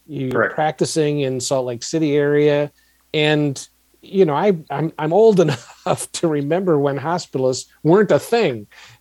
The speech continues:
Speaker 1: And, uh, <laughs> and you're also, Ben just told me earlier that you're a nocturnist.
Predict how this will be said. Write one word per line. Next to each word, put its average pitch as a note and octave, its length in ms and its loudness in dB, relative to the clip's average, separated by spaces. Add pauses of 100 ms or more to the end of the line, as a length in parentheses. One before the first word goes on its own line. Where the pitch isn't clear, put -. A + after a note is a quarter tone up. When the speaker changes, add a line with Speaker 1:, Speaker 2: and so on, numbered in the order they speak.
(120)
Speaker 1:
And, D3 460 0
uh, C3+ 400 4 (180)
<laughs> - 200 -20
and D3+ 240 0
you're D3+ 280 0
also, E3 720 2
Ben D#3+ 380 2
just C#3+ 240 -4
told C#3+ 220 -2
me C#3+ 320 0
earlier E3 460 2
that B2+ 220 -2
you're C#3 120 -2
a B2+ 40 0
nocturnist. C#3+ 1080 -6